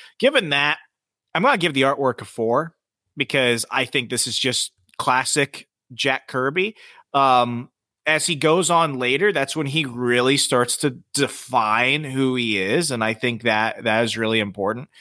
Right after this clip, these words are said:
Um, so, I mean, I think this is a,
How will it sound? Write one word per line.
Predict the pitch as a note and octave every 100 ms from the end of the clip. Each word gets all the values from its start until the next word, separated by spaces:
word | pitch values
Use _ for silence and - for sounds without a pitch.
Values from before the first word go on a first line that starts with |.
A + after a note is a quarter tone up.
| - - _
Um, | C3 B2+ A2+ A2 A2+ - _
so, | C3 C#3+
I | B2
mean, | B2
I | A#2
think | C#3 B2+
this | B2+ C#3
is | A#2+
a, | A#2 A2 G#2+ G#2